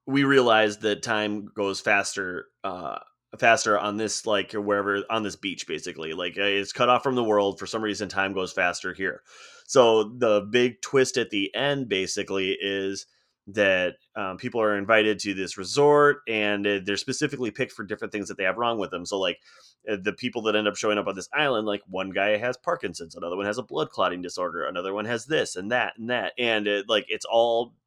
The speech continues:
like, everybody that shows up on this beach and can't get out of there is being observed by this pharmaceutical company that's like, "Hey, like, that blood clotting disease, that worked great. Uh, like, they didn't bleed out when this happened. Uh, but the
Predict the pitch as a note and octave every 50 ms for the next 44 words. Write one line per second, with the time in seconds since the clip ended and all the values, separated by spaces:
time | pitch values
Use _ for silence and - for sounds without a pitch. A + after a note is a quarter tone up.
0 | _ _ - A#2+ G#2+ F#2+ - A#2 A2 B2 A#2 B2+ B2+ B2+ B2 A2+ G#2+ F#2+ - A2+
1 | G#2+ G#2 A2 G#2 G#2 F#2+ F#2 E2+ - - A#2 G#2+ G2 - - - - _ _ _
2 | _ - G#2 G#2 G2+ - A2 G#2 G2+ G#2 F#2 F#2 F#2+ G2 A2 A#2 B2 C3 C3+ C#3
3 | C3+ _ - _ _ - A2 G#2 F2 G2 A#2 A#2+ A#2+ A#2+ A#2 - A2 G2+ F#2+ F#2
4 | F2+ F#2 A2+ B2 B2+ A#2 G#2 G2 F#2 F#2+ G2 - G2+ G2+ G2+ G2 G2 G2 G2 F#2+
5 | F#2 F#2+ G2+ G2 F#2+ F#2 F#2 F#2 - - - G#2+ G2+ F#2 - - G2+ F#2+ E2+ F2
6 | E2 - F2 E2+ - E2 D#2 D2+ D#2+ _ _ - G2 F#2 F2 - - - F#2+ E2+
7 | F2 F2+ _ _ _ _ _ - F3 F#3+ C#3 G2+ D#2+ D#2+ F#2+ G#2+ G#2 G2 - _
8 | - A#2 G#2+ G#2+ _ - C3+ C#3 C#3 C3+ C#3+ C3 C3 C#3 C#3 C3+ C3+ B2+ C3+ D#3
9 | D#3 C#3 C3 A#2+ A2 C#3+ D3 C3+ - - F3+ E3+ C3 F2+ - G#2+ A#2+ G#2+ F#2+ F#2+
10 | F#2+ F2+ G2+ G#2 A2 G#2+ G#2 A2+ A2+ A#2+ G2 A2+ A#2 A2+ A#2+ B2+ A2+ D2 E2+ F#2
11 | F#2+ G2 A2 - - F2 D#2+ - - D2 D#2 - _ _ _ _ _ - G2+ G2+
12 | F#2+ F#2+ F#2 F2+ G2+ G2+ F#2 F2 - G2 F#2 F2 F2 E2+ E2+ F2